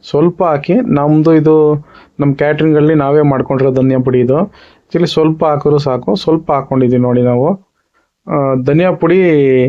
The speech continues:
ಆಂಧ್ರ ಪಪ್ಪುಗೆ ಒಳ್ಳೆ ಫ್ಲೇವರ್ ಕೊಡುತ್ತೆ. ಸ್ವಲ್ಪ ಸ್ವಲ್ಪ ಮನೇಲೂ ಕೂಡ ನೀವು ಯೂಸ್ ಮಾಡ್ಬೋದು,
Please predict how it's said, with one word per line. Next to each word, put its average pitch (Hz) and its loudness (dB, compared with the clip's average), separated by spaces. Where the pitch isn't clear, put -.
ಆಂಧ್ರ 160 0
ಪಪ್ಪುಗೆ 156 0
ಒಳ್ಳೆ 143 2
ಫ್ಲೇವರ್ 160 2
ಕೊಡುತ್ತೆ. 123 -4
ಸ್ವಲ್ಪ 202 0
ಸ್ವಲ್ಪ 165 -2
ಮನೇಲೂ 143 2
ಕೂಡ 147 0
ನೀವು 139 2
ಯೂಸ್ 135 2
ಮಾಡ್ಬೋದು, 127 0